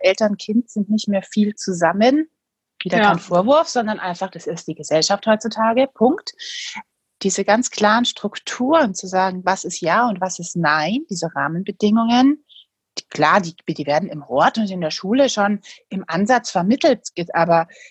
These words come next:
Speaker 1: äh, die können das natürlich nicht auffangen, ja, was, was früher
Speaker 2: Nee.
Speaker 1: eine Mama gemacht hat, die halt ganz, also ich bin noch so aufgewachsen, wir sind noch so aufgewachsen, aber die Mama nachmittags zu Hause,
Speaker 2: Ja.
Speaker 1: ähm,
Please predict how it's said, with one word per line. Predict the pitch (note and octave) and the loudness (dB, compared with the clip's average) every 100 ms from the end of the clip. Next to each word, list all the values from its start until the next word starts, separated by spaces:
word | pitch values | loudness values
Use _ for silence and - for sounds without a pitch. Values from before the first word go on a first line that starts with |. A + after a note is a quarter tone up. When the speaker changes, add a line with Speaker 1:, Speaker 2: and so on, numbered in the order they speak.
| _ | _
Speaker 1:
äh, | - D#3+ | 0 0
die | E3+ | 0
können | E3 F3 E3 | 0 0 -2
das | C#3+ | -6
natürlich | - C#3 C3 | -8 -8 -6
nicht | B2+ | 0
auffangen, | - B3 - C#3 C3 C3+ - | 2 2 -2 -8 -10 -12 -4
ja, | D3 D3 E3 | 0 2 0
was, | D#3+ D3+ - | -2 -2 -2
was | D#3 - | -6 -4
früher | F#3+ F#3+ | 0 2
Speaker 2:
Nee. | E3+ F#3+ | 2 0
Speaker 1:
eine | D3+ | -4
Mama | D3 E3 G3 | -4 0 0
gemacht | G#3 G#3 F#3 - A3 | 0 0 0 -2 0
hat, | G#3 - | 0 0
die | F#3 | -4
halt | E3 D3 - | -2 -4 -4
ganz, | D#3 D#3+ - - - | -6 -6 -18 -18 -12
also | D#3 | -8
ich | D#3 E3+ | -8 -6
bin | F#3 | -2
noch | F3 | -2
so | E3 F3 | 0 0
aufgewachsen, | F#3 A3 G#3+ A3 - G#3 | 0 2 2 2 -2 -2
wir | F3+ | -2
sind | F#3+ | -4
noch | F#3+ | -6
so | F#3+ F#3+ | -2 0
aufgewachsen, | G3+ - G#3 A3 F#3 | -2 -2 -2 -2 -4
aber | F3 | -6
die | E3 | -6
Mama | E3+ D#3+ E3 | -4 -2 0
nachmittags | E3 F3 F3+ F3 | -2 -2 -6 -6
zu | D#3+ | -6
Hause, | D3+ D#3 E3 C#4 C#4 - - | -4 -2 2 0 0 -14 -14
Speaker 2:
Ja. | G#3+ G#3+ F#3+ - | -6 -2 -2 -2
Speaker 1:
ähm, | G#3+ G#3+ G#3+ G#3+ G#3+ G#3+ | 2 2 2 0 0 -2